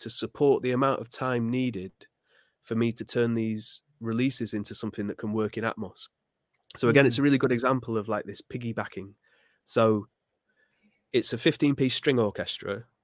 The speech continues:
Speaker 1: and soprano in Stoller Hall for three days. That's a really expensive thing to do, <laughs> like, to put everybody together in, in that way. And again,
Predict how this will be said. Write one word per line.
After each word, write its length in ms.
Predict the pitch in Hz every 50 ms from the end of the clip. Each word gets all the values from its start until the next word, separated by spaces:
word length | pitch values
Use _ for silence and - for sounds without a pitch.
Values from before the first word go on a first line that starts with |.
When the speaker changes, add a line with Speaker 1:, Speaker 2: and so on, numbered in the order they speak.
| _ _ _ _ _ _ _ _ _ - 113
Speaker 1:
and 100 | 110 -
soprano 680 | - 110 - - 117 117 117 110 95 92 92 95 120 135 - _ _ _ _ -
in 380 | 117 117 113 107 107 104 98 - _ _ _ _ _ -
Stoller 340 | - - - 143 135 135 120
Hall 240 | 117 120 117 110 107
for 160 | 101 - 110
three 240 | - - 123 120 113
days. 380 | 104 120 117 113 104 101 95 -
That's 240 | 120 117 - -
a 40 | 117
really 320 | 117 135 139 135 135 135 127
expensive 600 | - - - - 127 127 120 - - 101 95 -
thing 240 | - 117 107 101 95
to 100 | - 92
do, 120 | - 98
<laughs> 680 | - - - - - - - - - - - - -
like, 180 | - 101 - -
to 100 | - 120
put 220 | - - 123 107 -
everybody 380 | 117 113 120 110 120 113 110
together 560 | - - 113 101 113 110 98 101 87 95 - - _ _ _ -
in, 160 | 110 107 104 -
in 220 | - 117 110 107
that 200 | 107 101 98 -
way. 380 | 113 113 110 104 98 98 98 _ _ _ _ _ _ _ - -
And 80 | 110
again, 460 | 110 101 - 131 123 113 104 101 98